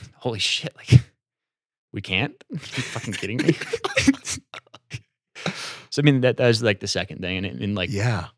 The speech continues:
Speaker 1: it, it, controlling that and, like, learning how to, to, you know, understand each other through that sort of, that medium, that,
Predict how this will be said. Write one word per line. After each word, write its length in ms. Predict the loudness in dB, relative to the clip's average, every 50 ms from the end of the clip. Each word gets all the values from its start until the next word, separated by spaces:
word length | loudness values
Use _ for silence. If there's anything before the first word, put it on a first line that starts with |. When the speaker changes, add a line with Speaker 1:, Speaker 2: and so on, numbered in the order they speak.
| _ _ _ _ _ _ _ _ _ _ _ _ -14
Speaker 1:
it, 140 | -14 -14 -14 -16
it, 120 | -20 -18 _ -4
controlling 580 | -2 0 0 2 4 4 4 4 4 2 0
that 300 | 0 0 2 2 2 0
and, 180 | -2 -4 -4 -2
like, 320 | -2 -2 -4 -6 _ -14 _ _ -6
learning 320 | -2 -2 0 0 0 -2
how 120 | -2 -2 -2
to, 240 | 0 -2 -2 -4 -6 _ _ _ _ _ _ _ _
to, 160 | -8 -6 -6 -6 -8 -12 _ _ _ _ _ _ _ _ _ _ _ _ _ _ _ _ _ _ _ _ _ _ _ _ _ _ _ _ _ _ -10
you 140 | -6 -4 -2
know, 180 | -2 -2 -2 -2
understand 840 | -2 -4 -4 -4 -4 -6 -4 -4 -4 -4 -4 -6 -6 -8 -10 -10 -12 -12 -14 -16 -20 _ _ _ _ _ _ _ _ _ -16
each 200 | -14 -10 -8 -4 -2
other 220 | -2 0 0 -2
through 280 | -4 -4 -2 0 2 2
that 220 | 2 2 0 0
sort 200 | -4 -4 -4 -4
of, 320 | -6 -10 -12 -18 -20 -20 _ _ _ _ _ _ _ _ _ _ _ _ _
that 260 | -12 -10 -10 -10 -8
medium, 440 | -6 -4 -2 -2 -2 -2 -4 -4 -4
that, 180 | -4 -6 -8